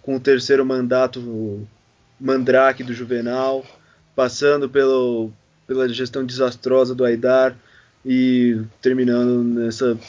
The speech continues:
desgraça que é o Leco. Tudo isso somado às dívidas, às contratações erradas e às derrotas, às eliminações. É tudo culpa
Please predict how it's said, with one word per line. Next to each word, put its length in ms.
desgraça 680
que 100
é 40
o 80
Leco. 480
Tudo 240
isso 200
somado 760
às 160
dívidas, 760
às 160
contratações 640
erradas 720
e 760
às 80
derrotas, 580
às 120
eliminações. 1000
É 100
tudo 280
culpa 280